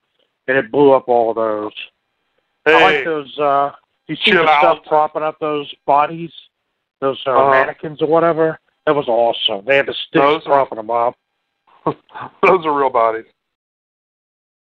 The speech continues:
Speaker 1: Yeah, they all stood there. They got an extra, like, you know, an extra five bucks. There he is.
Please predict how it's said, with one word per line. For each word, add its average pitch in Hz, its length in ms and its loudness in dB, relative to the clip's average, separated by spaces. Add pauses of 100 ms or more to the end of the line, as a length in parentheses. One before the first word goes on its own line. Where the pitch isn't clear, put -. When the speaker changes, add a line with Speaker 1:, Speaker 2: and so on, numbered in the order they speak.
(200)
Speaker 1:
Yeah, 127 180 2
they 117 120 2
all 117 280 2
stood 113 200 -10
there. 104 120 -2
They 110 140 -2
got 120 180 0
an 113 80 -2
extra, 117 340 -2
like, 104 240 -8 (880)
you 117 80 -2
know, 104 160 4
an 107 80 2
extra 104 480 0
five 101 300 2
bucks. 101 340 -6 (1040)
There 123 160 0
he 120 60 0 (100)
is. 113 200 -2